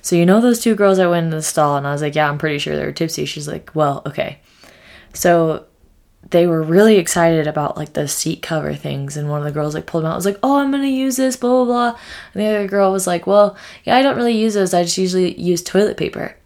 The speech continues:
And so her friend goes, "Well, yeah, that's why you have gonorrhea."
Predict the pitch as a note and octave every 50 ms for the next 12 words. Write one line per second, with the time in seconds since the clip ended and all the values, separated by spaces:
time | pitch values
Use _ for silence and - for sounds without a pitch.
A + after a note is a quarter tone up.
0 | _ - - F3+ F3 - F#3 E3 E3+ E3 - - - F#3 G#3 A#3 A#3+ A#3+ G#3+ F#3
1 | E3+ D#3+ D3+ D3+ D3+ - - - - - - - - - E3 E3+ E3+ E3 D3+ C#3+
2 | D3 - D3+ D3+ D#3 - - E3 E3 D#3+ D3+ D3+ C#3+ C#3 C#3 D3+ D3+ C#3+ D3 C#3+
3 | C#3+ C#3 C3+ C#3+ C#3 C#3 - - - D#2 - - - - -